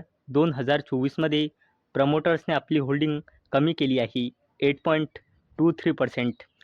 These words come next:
एफआयएसने सुद्धा आपली होल्डिंग कमी केली आहे, फोर्टी सेवन पॉइंट थ्री टू पर्सेंट. आणि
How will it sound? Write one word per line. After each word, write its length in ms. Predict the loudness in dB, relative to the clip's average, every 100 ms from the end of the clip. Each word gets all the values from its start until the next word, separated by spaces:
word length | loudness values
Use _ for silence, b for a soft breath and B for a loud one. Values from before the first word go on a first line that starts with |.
| _
एफआयएसने 460 | -2 2 2 2 0
सुद्धा 260 | -2 -2 0
आपली 220 | 0 -2
होल्डिंग 400 | 0 0 0 -2 -8 b b 0
कमी 200 | 2 2
केली 260 | 0 0 0
आहे, 240 | -2 -6 -6 _ b b _ _ _ _
फोर्टी 280 | 0 0 0
सेवन 260 | 0 -2 0
पॉइंट 380 | 0 0 -2 -10 _ _ 0
थ्री 160 | 0
टू 180 | 2 0
पर्सेंट. 480 | 0 -2 -2 -4 -6 _ _ _ _ -6
आणि 400 | -2 0 0